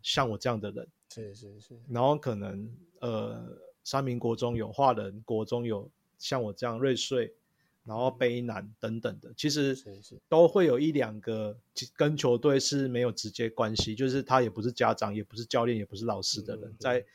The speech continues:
Speaker 1: 在默默关心这个球队。
Speaker 2: 是，嗯。
Speaker 1: 我觉得这个是我们基层棒球一个很棒的地方，只是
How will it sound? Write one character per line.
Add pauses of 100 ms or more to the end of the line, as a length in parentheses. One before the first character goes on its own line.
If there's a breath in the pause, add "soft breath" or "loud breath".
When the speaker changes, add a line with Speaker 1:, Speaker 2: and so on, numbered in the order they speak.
(180 soft breath)
Speaker 1:
在
默
默
关
心
这
个
球
队。 (140 loud breath)
Speaker 2:
是，
嗯。
Speaker 1:
我
觉
得
这
个
是
我
们
基
层
棒
球
一
个
很
棒
的
地
方，
只
是